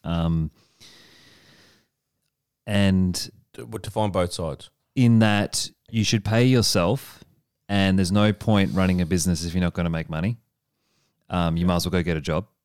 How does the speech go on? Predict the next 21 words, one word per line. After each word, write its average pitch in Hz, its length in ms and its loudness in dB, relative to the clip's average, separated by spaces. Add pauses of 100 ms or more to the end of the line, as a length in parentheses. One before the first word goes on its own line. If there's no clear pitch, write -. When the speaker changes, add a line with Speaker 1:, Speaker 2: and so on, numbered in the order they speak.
(140)
Speaker 1:
and 87 120 -8
having 90 220 0
that 87 120 0
awareness 82 480 -4
and 85 120 0
acknowledgement. 80 640 -2 (340)
So 90 420 0
if 90 140 -6
you're 104 140 2
continually 104 460 2
running 87 260 2
at 82 60 0
a 82 60 0
loss, 82 400 0
well, 87 80 -2
get 85 140 -4
the - 80 -8
fuck 90 240 -4
out 85 160 0
of, 78 300 -6
like, 78 480 -6